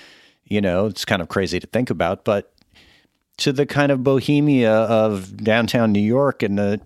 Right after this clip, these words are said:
you know, sixties and seventies. I mean, I know that you have been, and I don't know if you continue to, m-, maybe not, but you were writing a biography of Lou Reed at one point, um, or writing something about him.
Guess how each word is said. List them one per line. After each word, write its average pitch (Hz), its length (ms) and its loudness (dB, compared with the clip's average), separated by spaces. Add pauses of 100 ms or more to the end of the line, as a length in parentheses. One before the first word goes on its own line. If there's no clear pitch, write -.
(240)
you 113 120 -4
know, 101 300 0
sixties 107 460 -6
and 107 80 -6
seventies. 120 480 -2
I 92 40 -2
mean, 95 120 -4
I 98 80 -4
know 107 480 -2 (380)
that - 180 -12
you 107 460 -2
have 101 360 -2
been, 92 360 -2
and 85 120 -6
I 92 40 -4
don't 90 160 -6
know 95 80 -8
if - 100 -12
you 104 80 -18
continue 107 440 -8
to, 90 420 -12
m-, 101 160 -12
maybe 95 320 -6
not, 107 240 -2
but 90 160 -6
you 104 60 -2
were 107 100 0
writing 98 280 0
a 87 60 0
biography 82 580 -4
of - 140 -10
Lou 104 140 -8
Reed 113 240 -4
at - 120 -10
one 92 120 -8
point, 92 280 -6 (920)
um, 90 460 -4
or 85 160 -4
writing 92 260 -2
something 113 380 -2
about 80 260 -4
him. 95 160 -6